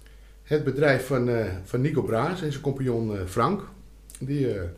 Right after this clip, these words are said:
heeft aangegeven ons graag te willen sponsoren. En daar zijn we ontzettend, eh, blij mee en ook, eh, trots op.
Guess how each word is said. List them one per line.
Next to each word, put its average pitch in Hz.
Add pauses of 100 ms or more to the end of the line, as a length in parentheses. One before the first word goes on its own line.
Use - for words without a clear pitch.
(200)
heeft 110
aangegeven 113
ons 98
graag 113
te 107
willen 90
sponsoren. 87
En 82
daar 87
zijn 85
we 80
ontzettend, 85
eh, 80 (840)
blij 131
mee 113
en 107
ook, 110
eh, 90
trots 156
op. -